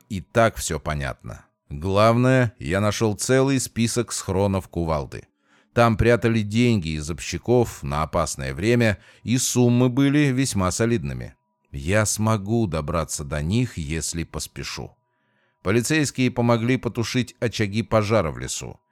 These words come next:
Я беззастенчиво собирал трофеи. Все равно меня не отпустят грабить схроны. Когда глушилки нашли и отключили, я отправил Кувалде сердечко с трофейного телефона.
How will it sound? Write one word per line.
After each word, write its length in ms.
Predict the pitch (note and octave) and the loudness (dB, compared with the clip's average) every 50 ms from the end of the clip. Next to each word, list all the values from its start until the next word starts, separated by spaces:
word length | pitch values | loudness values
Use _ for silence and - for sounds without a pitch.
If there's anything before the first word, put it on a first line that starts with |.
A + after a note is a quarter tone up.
| _ _ _ _ _ _ | _ _ _ _ _ _
Я 220 | - A#2 D3 D#3 | 0 4 4 4
беззастенчиво 840 | C#3+ G#2 G#2+ F#2+ E2+ G2 A2 G#2+ - - D3+ D3+ C3+ - - B2+ B2 A#2 | 4 2 0 -2 0 0 -2 -2 -2 -2 -2 -2 -2 0 0 0 0 0
собирал 460 | - - A2 G#2 A2+ A2+ A#2 A2+ G#2 | 0 -2 0 2 4 4 4 2 2
трофеи. 680 | - G#2 F#2+ F#2+ F2 - D#2+ D2 C2+ A#1 G1+ - - _ _ _ _ | 0 0 -2 -2 -2 -4 -8 -8 -8 -10 -12 -16 -20 _ _ _ _
Все 200 | - - - F3 | -8 -2 2 4
равно 300 | E3+ D#3+ D3+ D#3 D#3+ E3+ | 4 4 4 4 4 4
меня 320 | E3+ D3 A#2+ G#2+ G#2+ G#2+ G#2 | 4 4 4 4 4 2 2
не 140 | G#2 G#2+ G#2+ | 2 2 2
отпустят 580 | G#2 F#2 - - C3 B2+ A2+ - - E2 C#2 | 0 0 -2 -2 -2 -2 -2 -4 -8 -10 -10
грабить 500 | C#2 D#2 F#2 F2+ G2 G2+ F#2 C#2+ D2+ C2+ | -8 -6 -4 0 0 0 0 -2 -6 -8
схроны. 560 | - - - - G2+ G#2+ G2 D#2 B1+ G#1+ - _ _ _ _ _ _ _ _ | -10 -8 -6 -4 -2 -2 -2 -2 -4 -8 -14 _ _ _ _ _ _ _ _
Когда 480 | - B2+ C3 B2+ C3 D#3 D3+ D3+ B2+ G2 | 2 2 2 4 6 6 6 6 4 4
глушилки 720 | G#2 A2+ B2 C3 C#3+ C3 - - C#3+ C#3 A#2+ G2 - - | 2 2 4 4 4 2 2 0 2 2 2 0 -2 -2
нашли 480 | E2 F2 G2 G#2 G2+ - - G2 F2+ D#2+ | -2 0 0 0 -2 -2 -2 -2 0 0
и 40 | D2 | 0
отключили, 640 | D2 D2 - - A2 A#2+ B2+ - - G3 F#3+ D#3 C3+ | -2 -4 -4 -4 -2 -2 -2 -2 -2 -2 0 2 4
я 160 | C3 C#3+ D#3 | 6 6 6
отправил 440 | D3+ B2 - - C3 C3 B2+ A#2+ G#2+ | 4 4 2 2 4 4 4 4 2
Кувалде 500 | - - G#2 G#2+ A2+ A#2 A2 F#2+ G#2 G#2 | 2 2 4 4 4 4 4 2 0 -2
сердечко 760 | - - - G#2 F2+ D2+ C2+ D#2 A#2 B2+ B2 - - - A2 | -2 -2 -2 -2 -2 -2 -2 -2 0 0 0 -2 -4 -4 -4
с 80 | - | -4
трофейного 720 | - - F2 E2 D#2 - - F2+ F2 F2+ E2+ D#2+ D#2 D#2 | -4 -2 -2 -2 -2 -2 -2 -2 0 0 0 -2 -4 -6
телефона. 640 | D2 - D2 C#2+ D2 C#2 - - C2+ B1+ A1 G1+ - | -8 -8 -10 -10 -10 -10 -10 -10 -10 -10 -10 -12 -14